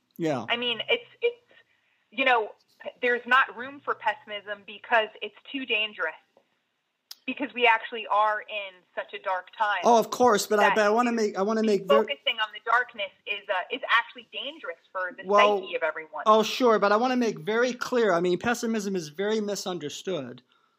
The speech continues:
Speaker 1: Um, in other words, pessimism actually doesn't even mean thinking negative thoughts, actually, at all. Pessimism is sort of a
Speaker 2: Do
Speaker 1: theory.
Speaker 2: you mean
Speaker 1: Well, well, hold, so, so,
Speaker 2: skepticism?
Speaker 1: I mean pessimism philosophically as an, a position about history.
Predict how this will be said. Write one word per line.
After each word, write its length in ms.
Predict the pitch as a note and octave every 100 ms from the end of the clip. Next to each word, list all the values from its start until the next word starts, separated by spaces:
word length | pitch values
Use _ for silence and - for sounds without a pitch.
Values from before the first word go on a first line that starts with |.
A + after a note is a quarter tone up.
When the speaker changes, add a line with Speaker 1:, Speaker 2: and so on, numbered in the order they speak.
| _ _ -
Speaker 1:
Um, 340 | G3 F#3+ F3+
in 80 | F3+
other 140 | G3
words, 160 | G3 G3
pessimism 600 | - A#3 A#3 A3 G#3 G3
actually 320 | F3+ G3+ G#3+
doesn't 260 | F#3+ F#3+ F#3
even 240 | F#3 F3
mean 240 | F3 G3+ F#3+
thinking 380 | F#3+ F#3+ E3+ E3
negative 320 | E3 D3+ C#3+
thoughts, 400 | - F3+ D#3 -
actually, 400 | C3 - D#3 C#3+
at 80 | D3
all. 380 | E3 A#2 B2+ _ _ _
Pessimism 540 | - A3+ B3 A3+ G3 F#3+
is 100 | F3
sort 220 | - G3
of 140 | F3+
a 60 | E3
Speaker 2:
Do 80 | C#4+
Speaker 1:
theory. 200 | G#3+ G#3
Speaker 2:
you 200 | D4 E4
mean 140 | E4+
Speaker 1:
Well, 100 | A#3+
well, 160 | B3 A3+
hold, 160 | A#3+ A#3+
so, 160 | B3
so, 80 | C#4
Speaker 2:
skepticism? 420 | B3+ E4+ D#4+ F4 F4+ _ _ _ _ _ -
Speaker 1:
I 140 | G3+
mean 200 | C4 D4+
pessimism 560 | C#4+ D4 C#4+ B3+ A#3 A3
philosophically 760 | A#3+ G3 F#3+ A3 A3 A3 G3+
as 100 | F#3+
an, 160 | F#3+ F#3 -
a 100 | F#3
position 440 | - F#3 G3+ G3+
about 260 | F#3 E3+ D#3
history. 560 | G#3 G3+ E3 D3 C3